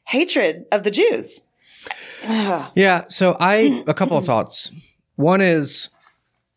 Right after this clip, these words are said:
Speaker 2: um, so let, let's, let, let, let's go back to nine eleven.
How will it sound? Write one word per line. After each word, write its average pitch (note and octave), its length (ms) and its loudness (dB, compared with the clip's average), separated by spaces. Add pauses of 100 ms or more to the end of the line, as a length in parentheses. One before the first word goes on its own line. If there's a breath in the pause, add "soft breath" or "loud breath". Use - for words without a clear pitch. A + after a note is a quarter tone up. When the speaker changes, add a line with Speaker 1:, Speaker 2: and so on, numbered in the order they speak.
(460)
Speaker 2:
um, A#2+ 500 0 (1700 soft breath)
so - 240 2
let, G3 240 0
let's, F#3+ 300 -2
let, - 600 -2
let, E3 480 -2
let's F3+ 180 0
go G3 120 0
back E3 200 -2
to C#3+ 80 -2
nine B2 180 2
eleven. F2+ 400 -2